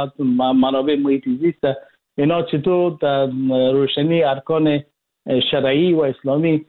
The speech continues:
اه، بتانن نگاه کنه، خصوصاً در قسمت، اه، حفاظت آب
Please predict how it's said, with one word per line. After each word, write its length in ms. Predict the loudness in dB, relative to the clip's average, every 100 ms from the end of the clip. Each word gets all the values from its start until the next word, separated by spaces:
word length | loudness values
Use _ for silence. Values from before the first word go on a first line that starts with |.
| _ _ _ -4
اه، 180 | 0 0
بتانن 480 | -2 -2 0 0
نگاه 220 | 0 0 -2
کنه، 200 | -4 -2
خصوصاً 360 | -4 -2 -4 -6 _ _ -6
در 80 | -6
قسمت، 440 | -4 -4 -2 0
اه، 800 | 0 2 0 -2 -4 -2 0 -2 -6 -20 -18
حفاظت 600 | -4 -4 0 0 0 -2
آب 380 | -2 0 -2 -4